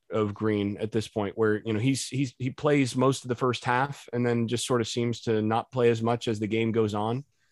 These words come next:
So if he's getting his catches, it's early, but, uh, you got, you know, first, first down, eleven yards to, uh, to Antoine Green to start the game. And then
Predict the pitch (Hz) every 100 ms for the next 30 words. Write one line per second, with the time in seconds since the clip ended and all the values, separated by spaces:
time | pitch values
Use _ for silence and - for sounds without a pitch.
0 | _ - 110 135 120 113 135 127 120 143
1 | 131 113 110 123 139 113 95 98 _ _
2 | - _ - 113 123 113 - 117 113 107
3 | - _ _ _ _ _ 131 120 120 120
4 | 127 113 107 - _ _ _ 156 165 -
5 | 151 135 165 151 170 165 165 - _ _
6 | _ _ _ - 139 160 156 151 151 135
7 | - 135 131 123 123 - 147 131 143 139
8 | 135 123 143 160 139 147 135 123 147 196
9 | 220 - _ _ _ _ _ _ - 135
10 | 139 135 131 127 120